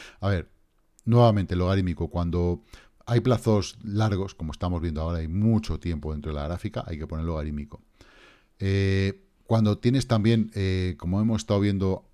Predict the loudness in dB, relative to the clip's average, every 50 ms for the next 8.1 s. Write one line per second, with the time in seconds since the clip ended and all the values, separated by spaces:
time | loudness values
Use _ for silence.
0 | -10 -6 -4 -4 -2 -2 -2 -2 -4 -4 -2 -2 -2 0 0 -2 -2 -4 -4 -2
1 | -2 -2 -2 -2 -6 _ _ _ _ _ _ _ -6 -2 -2 0 -2 -2 -4 -8
2 | _ _ 0 2 4 4 4 2 0 0 -2 -4 -6 -8 -14 _ _ _ -4 0
3 | 2 2 2 2 0 0 -2 -2 -4 -4 -4 -2 -2 -2 -2 -4 -6 -10 -10 -14
4 | -16 -12 -8 -6 -4 -4 -4 -6 -8 -10 -8 -6 -6 -6 -6 -8 -10 -12 -14 _
5 | _ _ _ _ _ _ _ _ _ -20 -18 -16 -14 -14 -12 -12 -14 -16 -18 -20
6 | -18 -16 -14 -14 -12 -12 -12 -10 -10 -10 -12 -14 -16 -20 -20 _ _ _ _ _
7 | _ _ _ _ _ _ _ _ _ -18 -18 -16 -16 -16 -16 -16 -16 -18 -18 -18
8 | -20 -20